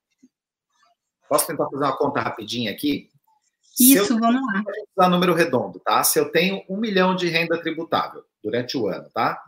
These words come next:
Speaker 1: Então, pra usar número com zero, pra ficar facinho. Se eu tenho um milhão pra tributar de imposto ali, que eu vou declarar que eu recebi isso de renda, eu posso ter um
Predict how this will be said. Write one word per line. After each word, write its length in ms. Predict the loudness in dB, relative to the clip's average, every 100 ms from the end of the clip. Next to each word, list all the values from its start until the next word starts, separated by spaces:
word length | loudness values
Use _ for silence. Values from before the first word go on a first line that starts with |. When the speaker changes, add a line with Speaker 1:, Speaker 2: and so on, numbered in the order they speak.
| _ _ _ _
Speaker 1:
Então, 200 | -10 -8
pra 160 | 0 0
usar 200 | 2 0
número 340 | -2 -4 -4
com 120 | -4
zero, 400 | 0 4 4 2
pra 120 | -2 -4
ficar 260 | 0 0
facinho. 460 | 0 0 -2 -4 -10 -20 _ -20 _
Se 200 | -2 2
eu 120 | 2
tenho 280 | 2 0 0 -2
um 120 | 0
milhão 400 | 2 4 4 2
pra 200 | 2 0
tributar 520 | 2 -4 -4 0 2
de 140 | 2 -2
imposto 380 | -4 -2 -2 -2
ali, 160 | -4
que 60 | -4
eu 60 |
vou 60 | -2
declarar 460 | -2 0 0 0 -2
que 80 |
eu 40 | -4
recebi 560 | -2 -2 -4 -4 -4
isso 220 | -2 -6 -8
de 100 | -10
renda, 540 | -8 -6 -2 -2 -4 _ _ -20 _
eu 240 | 0 0
posso 420 | 2 4 4 2 0
ter 340 | 2 2 0
um 340 | -2 0 0